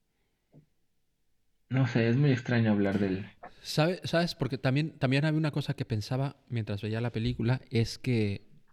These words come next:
Speaker 2: eh, normalme-, normalmente actuamos creyendo que la información que tenemos es absoluta y que es la correcta. Y una cosa con la que choca,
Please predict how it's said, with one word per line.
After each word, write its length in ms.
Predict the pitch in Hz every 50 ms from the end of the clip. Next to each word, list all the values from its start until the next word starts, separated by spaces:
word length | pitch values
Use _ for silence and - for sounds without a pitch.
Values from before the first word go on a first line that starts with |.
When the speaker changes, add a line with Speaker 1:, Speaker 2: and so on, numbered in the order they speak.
| - - -
Speaker 2:
eh, 240 | - 110 104 101
normalme-, 500 | 101 104 107 101 110 123 127 135 143 143 - - - - -
normalmente 460 | 117 113 113 127 131 143 143 - 135
actuamos 720 | 127 - - 131 120 120 123 135 156 175 - - - - _ _ _ _ _ - - _ _ _ - - - _ _ _ _ _ _ _ 117 - - _ _ _ _ _ _ _ _ _ _ _ _ _ _ _ _
creyendo 480 | - 127 113 107 104 117 120 131 143 143
que 400 | 127 113 101 95 95 92 - - _ _ _ _ _ _ - - _ _ _ _ -
la 140 | 113 113 110
información 520 | 107 - 123 110 107 101 - - 127 127
que 100 | - 139
tenemos 640 | - 123 110 113 131 135 120 131 160 - - - - 180
es 160 | - 104 - -
absoluta 640 | 120 - - - 107 95 107 127 139 - 123 151 - - - - - _ _ _ _ _ _ _ _ _ _
y 120 | - 120 -
que 100 | - 120
es 100 | 110 -
la 120 | 113 107
correcta. 540 | - 101 92 95 104 - - - 85 92 - - - _ _ _ - - - - - - - _ -
Y 240 | - 113 113 117 117
una 220 | 123 131 135 131
cosa 320 | - - 135 - - 139 -
con 200 | - 117 113 107
la 100 | 104 98
que 160 | - 95 -
choca, 720 | - - 131 123 - - 110 98 92 90 90 95 101 -